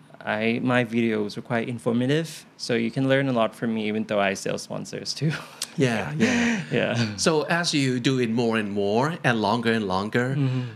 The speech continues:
Speaker 2: do you think it gets easier or, like, more challenging? Because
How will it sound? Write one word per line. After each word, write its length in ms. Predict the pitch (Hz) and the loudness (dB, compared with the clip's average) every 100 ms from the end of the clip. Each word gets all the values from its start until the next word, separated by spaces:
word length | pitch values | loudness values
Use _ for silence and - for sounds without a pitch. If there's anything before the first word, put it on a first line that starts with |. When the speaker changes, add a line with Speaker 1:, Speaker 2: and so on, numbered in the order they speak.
| 113 - - - | -18 -20 -20 -4
Speaker 2:
do 100 | 151 | 0
you 100 | 208 | 0
think 280 | 220 208 208 | 2 0 2
it 240 | 156 135 | -2 -2
gets 320 | - 143 139 - | 0 0 0 -4
easier 680 | 151 160 - 117 95 82 - - | -4 -2 -2 -2 -4 -6 -12 -2
or, 540 | 120 104 95 90 90 - - | 0 2 2 0 -4 -10 -2
like, 260 | 113 104 101 - - - | 0 0 -4 -16 -20 -14
more 320 | 117 123 127 120 | 0 4 4 2
challenging? 840 | - 117 113 120 98 92 85 - - - | 0 2 0 -2 -4 -6 -8 -14 -18 -4
Because 400 | 117 127 120 | 0 2 2